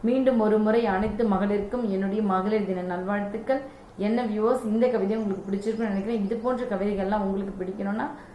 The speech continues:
வி ஜே மகிழ் கணேசன் என்ற சேனலை சப்ஸ்கிரைப் பண்ணுங்க. நிறைய பேர் சப்ஸ்கிரைப் பண்ணி ஆதரவு கொடுத்துங்க. உங்களுடைய ஆதரவுக்கு என்னுடைய மனப்பூர்வமான நன்றிகள். இந்த சேனலை உங்க friends and ஃபேமிலிக்கு ஷேர் பண்ணுங்க. Thank you.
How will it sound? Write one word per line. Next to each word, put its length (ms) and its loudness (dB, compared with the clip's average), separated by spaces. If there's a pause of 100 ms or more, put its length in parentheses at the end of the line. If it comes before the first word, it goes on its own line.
(260)
வி 120 2
ஜே 160 0
மகிழ் 300 0
கணேசன் 340 0
என்ற 240 -2
சேனலை 360 -2
சப்ஸ்கிரைப் 500 -4
பண்ணுங்க. 280 -2
நிறைய 300 0
பேர் 240 -2
சப்ஸ்கிரைப் 400 -4
பண்ணி 180 0
ஆதரவு 380 0
கொடுத்துங்க. 220 -4
உங்களுடைய 640 0 (360)
ஆதரவுக்கு 280 2
என்னுடைய 280 0
மனப்பூர்வமான 760 0 (260)
நன்றிகள். 460 -2 (480)
இந்த 320 4
சேனலை 520 4 (880)
உங்க 340 4
friends 260 -2
and 220 2 (100)
ஃபேமிலிக்கு 380 -4 (100)
ஷேர் 220 -2
பண்ணுங்க. 280 -4 (160)
Thank 320 -2
you. 20 -